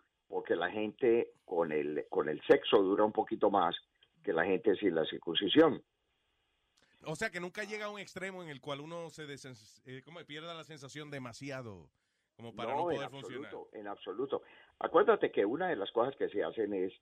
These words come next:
Speaker 1: en el, uno de los tratamientos de la eyaculación precoz es ponerle un poco de anestésico local al glande del pene, que
Speaker 2: Ya.
Speaker 1: es a la cabeza del pene, y ponerle allí directamente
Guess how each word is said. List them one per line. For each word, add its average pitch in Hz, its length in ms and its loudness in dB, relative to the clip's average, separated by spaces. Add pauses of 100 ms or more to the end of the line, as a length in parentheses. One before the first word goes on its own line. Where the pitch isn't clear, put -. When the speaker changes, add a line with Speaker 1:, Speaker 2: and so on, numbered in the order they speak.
(280)
Speaker 1:
en 90 420 4
el, 87 260 2
uno 101 280 8
de 131 40 8
los 95 180 6
tratamientos 98 680 2
de 95 100 6
la 82 140 0
eyaculación 73 640 0
precoz 92 400 4 (460)
es 113 180 8
ponerle 120 640 6
un 127 180 -2
poco 131 260 2
de 98 120 2
anestésico 85 600 -2
local 80 440 2 (120)
al 82 200 2
glande 98 440 2
del 92 180 2
pene, 165 300 4 (260)
que 110 80 -8
Speaker 2:
Ya. 87 40 -2
Speaker 1:
es - 80 -8
a 110 80 0
la 90 100 2
cabeza 80 300 0
del 117 120 4
pene, 101 320 2 (300)
y 120 120 4
ponerle 113 760 6 (320)
allí 87 300 0
directamente 104 1200 4